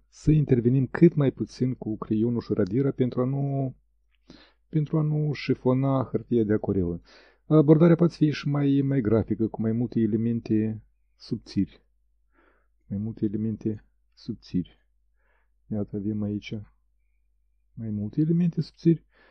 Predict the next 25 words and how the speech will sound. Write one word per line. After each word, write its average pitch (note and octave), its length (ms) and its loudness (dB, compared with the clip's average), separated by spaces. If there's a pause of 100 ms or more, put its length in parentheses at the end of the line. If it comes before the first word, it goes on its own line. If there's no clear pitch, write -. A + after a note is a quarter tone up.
(440)
Uh, C3 260 0
dincoace D#3 640 4
mai, D3+ 640 4
mai D3 200 2
puține, G2+ 440 -4
adică G#2 280 -2
mai A#2+ 180 0
mult, B2 400 -8
uh, B2 200 -2 (100)
pete G#2 280 0
de G2 100 2
culoare. F2 560 -2 (960)
Pete B2+ 280 0
de A2 120 0
culoare. F#2+ 560 -4 (2000)
Uh, C#3 240 4
alte D#3+ 320 4
abordări C#3+ 580 6
care C3 260 0
le C3 100 2
avem, C#3 400 4
iarăși A#2 500 -2
aici A#2 280 -4
sunt, A2+ 400 -8
uh, A#2 500 -4